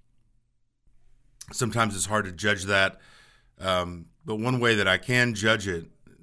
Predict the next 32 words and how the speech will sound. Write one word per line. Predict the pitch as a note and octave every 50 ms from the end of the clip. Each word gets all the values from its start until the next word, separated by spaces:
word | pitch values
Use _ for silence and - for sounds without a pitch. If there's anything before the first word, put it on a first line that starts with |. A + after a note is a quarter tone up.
| A2
David, | G#2+ F#2 F#2 F2+ F2+ F2+ F#2 F#2 F2+ F2 E2+ E2 F#2 D#2 - D2 C#2+ - - - _ _ _ - - - _ _ _ _ - - _ _ _ _ _ _ _ -
you | D3+ C#3+
know, | C3+
we | A#2+ B2+
all | B2+ B2+ C3+ C3
have | C3 C3 B2 -
to | - A#2+
kind | - C3 B2 A#2 A2
of, | G#2 F2+ E2+ G#2
um, | G#2 G2+ F#2+ F2+ F2+ F2 E2 E2 - - _ _ _ _ _ _ _ _ _ _ _ _ _ _ _ _ _ _ _ - _ _ _ G#2+
do | A2 A#2+ B2+ A#2+
our | A2+ G#2+ G#2+
own | G#2+ A2 A#2 A#2 A2+ G#2+
things | G#2+ A2 A#2 A#2 A2+ A2 G#2 G2 G2 G2 F#2+ - - - - - - _ _ _ _ _ _ _ _ _ _ _
when | G#2 G#2+ G#2+
it | G#2 G#2+
comes | A#2+ A2+ G#2+ G#2 G2 - - -
to | - G#2+ F#2 F2 E2+ E2 E2 -
broadcasting. | A#2+ A2+ A2+ B2 A#2 - - G2 F2+ E2+ - - G#2 G2 F#2 F#2 - - - - - _ _ _ _ _ _ _ _ -
Uh, | F#2
I | F#2+ F#2 F#2 F2+ F#2+
know | G#2 G#2 G2+ G2
you, | F#2+ G2 G#2+ A2 G#2
you're | G2 G2 F#2+ G#2 A2 A2 G#2+ G#2+ G#2+ G#2
a, | G2 F#2 F2+ E2+ E2+ - - -
a | G2+ G2+
master | G2+ G2+ G2+ G2+ G2+ - - A2 G2
with | F#2 F#2+ F#2
having | G2 G2 F#2+ F2+ F#2+
the | F#2+ F#2
I | F#2+ F#2 F#2 F#2+
F | F#2 F2